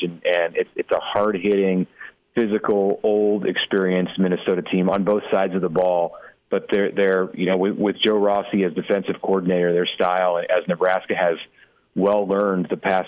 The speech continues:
few times that they've tangled with the Gophers, is, is one that you know, likes to, uh, stop the run and, and, and just take it to you from a physical standpoint on both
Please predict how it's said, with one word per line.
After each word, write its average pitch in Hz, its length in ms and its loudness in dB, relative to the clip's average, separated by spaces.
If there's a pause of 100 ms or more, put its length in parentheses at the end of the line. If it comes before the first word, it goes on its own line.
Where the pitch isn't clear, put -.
few 95 140 2
times 92 460 -2
that 90 140 -2
they've 85 300 -2
tangled 95 320 0
with 85 140 -2
the 92 80 -2
Gophers, 92 540 0 (180)
is, 87 220 0 (260)
is 87 160 -2
one 92 360 2
that 85 420 -2 (560)
you - 80 -10
know, 87 100 0
likes 90 240 0 (160)
to, 95 320 2
uh, 90 160 2 (160)
stop 104 280 -2
the 110 80 0
run 120 480 0 (160)
and, 87 220 0
and, 95 160 0
and 95 100 2
just 98 160 -2 (120)
take 110 180 0
it 113 180 -2
to 113 60 2
you 95 220 2
from 92 120 0
a 87 60 2
physical 87 460 -2
standpoint 87 420 0
on 117 120 2
both 117 220 0